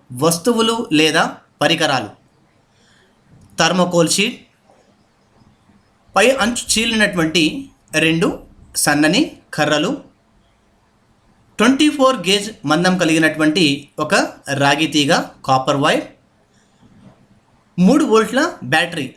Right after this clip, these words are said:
త్రీ వోల్ట్స్ బ్యాటరీ, స్విచ్ మరియు దిక్సూచి, కంపాస్. ఈ వస్తువులు మనకు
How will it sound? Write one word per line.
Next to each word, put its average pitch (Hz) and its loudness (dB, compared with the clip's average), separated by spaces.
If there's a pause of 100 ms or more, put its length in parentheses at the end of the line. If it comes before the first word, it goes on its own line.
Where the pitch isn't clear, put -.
(200)
త్రీ 196 -2
వోల్ట్స్ 240 0 (280)
బ్యాటరీ, 156 0 (1400)
స్విచ్ 254 0 (540)
మరియు 196 0 (500)
దిక్సూచి, 214 0 (400)
కంపాస్. 170 -2 (1300)
ఈ - 4 (100)
వస్తువులు 220 0 (360)
మనకు 160 0